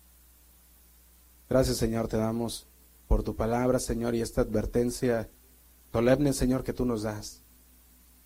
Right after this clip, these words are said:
Estamos agradecidos, Señor, porque tú nos muestras una vez más por tu palabra que estamos viviendo tiempos difíciles,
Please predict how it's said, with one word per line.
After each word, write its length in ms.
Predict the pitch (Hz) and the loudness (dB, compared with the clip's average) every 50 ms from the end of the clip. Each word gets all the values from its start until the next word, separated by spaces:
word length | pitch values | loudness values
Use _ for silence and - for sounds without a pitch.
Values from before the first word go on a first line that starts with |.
| - - - - - - - - _ _ - - _ | -20 -20 -20 -20 -20 -20 -20 -20 _ _ -20 -20 _
Estamos 300 | - - 131 143 151 135 | -2 0 4 4 4 6
agradecidos, 600 | 143 131 123 120 117 117 - - 135 127 131 127 | 6 6 6 6 6 4 2 2 2 2 2 2
Señor, 320 | - 131 120 117 117 113 | 2 0 0 0 0 2
porque 240 | - 113 107 - 117 | 0 0 0 0 -4
tú 120 | 107 - 127 | 0 2 2
nos 200 | 131 131 120 123 | 2 2 2 2
muestras 400 | 127 127 131 131 - 135 - - | 0 0 0 -2 -4 -4 -2 0
una 120 | 135 131 | 2 4
vez 160 | 127 127 123 | 4 2 2
más 180 | 135 127 127 - | 2 -2 -2 0
por 140 | - 135 123 | -2 -2 0
tu 140 | - 113 | 0 0
palabra 600 | - 113 113 120 123 135 147 151 156 175 202 208 - - - - - - _ - - - - - _ _ - _ - - | 0 2 2 4 4 4 6 4 4 2 0 -4 -12 -16 -20 -20 -20 -20 _ -20 -20 -20 -20 -20 _ _ -20 _ -6 -4
que 40 | 120 | -2
estamos 340 | - - 143 143 156 156 143 | 2 2 4 4 4 4 4
viviendo 340 | 139 131 135 139 156 156 | 6 4 6 6 6 4
tiempos 400 | 147 147 143 143 139 - 156 143 | 4 4 0 2 4 4 4 4
difíciles, 800 | 127 117 110 - 143 151 - - 156 156 156 160 156 156 - - | 2 -2 -2 0 -2 -2 0 0 2 4 4 2 2 -2 -8 -12